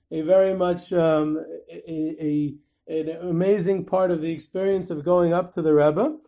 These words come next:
So perhaps we'll talk more about that at another opportunity. So this was Yehuda Geberer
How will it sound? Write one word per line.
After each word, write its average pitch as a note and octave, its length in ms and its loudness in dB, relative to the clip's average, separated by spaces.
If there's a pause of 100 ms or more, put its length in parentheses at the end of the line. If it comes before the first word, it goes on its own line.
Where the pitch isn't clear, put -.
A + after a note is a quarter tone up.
(260)
So E3 260 -4
perhaps F3 640 -4
we'll D#3 140 -4
talk F3 320 -4
more F3+ 220 0
about E3+ 320 -4
that D#3+ 280 0
at D3+ 140 -6
another F#3 300 0
opportunity. D#3 680 -2
So F3 160 -8
this F3 200 -8
was F3+ 180 -6
Yehuda F3 360 -4
Geberer D#3 560 -2